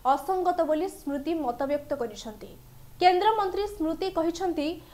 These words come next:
ମଧ୍ୟପ୍ରଦେଶରେ ଲୋକମାନେ କିନ୍ତୁ ନିର୍ବାଚନରେ ଏହି ମେଣ୍ଟ ଦଳକୁ ଉପଯୁକ୍ତ ଜବାବ ଦେବେ। ଏହା ସ୍ପଷ୍ଟ ହୋଇଛି ଯେ କ୍ଷମତା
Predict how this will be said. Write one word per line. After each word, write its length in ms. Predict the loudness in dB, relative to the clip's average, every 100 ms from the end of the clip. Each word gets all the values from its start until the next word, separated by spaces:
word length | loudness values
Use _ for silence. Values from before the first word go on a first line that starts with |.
| -8 2
ମଧ୍ୟପ୍ରଦେଶରେ 800 | 2 4 4 4 4 0 0 2
ଲୋକମାନେ 600 | 4 4 4 2 2 0 -2
କିନ୍ତୁ 320 | -2 -6 -6 -4
ନିର୍ବାଚନରେ 800 | -4 0 4 4 4 -2 -4 -6 -10 -18 -8
ଏହି 180 | -4 -2 2
ମେଣ୍ଟ 280 | 4 4 2 2 4
ଦଳକୁ 300 | 6 6 4 0
ଉପଯୁକ୍ତ 420 | 6 4 4 -2 -2 0
ଜବାବ 300 | 4 4 4 2
ଦେବେ। 260 | -4 -6 -12 -18 -18 -6
ଏହା 180 | 0 0
ସ୍ପଷ୍ଟ 400 | 2 2 2 0 2
ହୋଇଛି 260 | 0 -2 -4
ଯେ 100 | -2 -2 -6
କ୍ଷମତା 420 | -4 -2 0